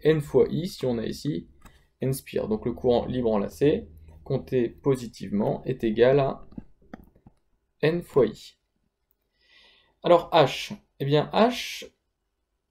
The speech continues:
on n'a pas démontré pour l'instant, et on verra de toute façon que ce n'est pas vrai, que H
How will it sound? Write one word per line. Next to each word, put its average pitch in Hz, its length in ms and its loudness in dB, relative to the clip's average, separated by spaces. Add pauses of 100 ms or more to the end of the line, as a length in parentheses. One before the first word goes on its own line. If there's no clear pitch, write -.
(800)
on 147 80 2
n'a 139 120 6
pas 214 180 8
démontré 156 640 6
pour 147 180 0
l'instant, 151 380 2
et 113 320 -2
on 117 60 -4
verra 113 260 2
de 117 40 -8
toute 113 180 -14
façon 113 200 -4
que - 80 -16
ce - 80 -4
n'est 110 80 0
pas 113 140 4
vrai, 185 260 6
que 156 120 0
H 170 560 0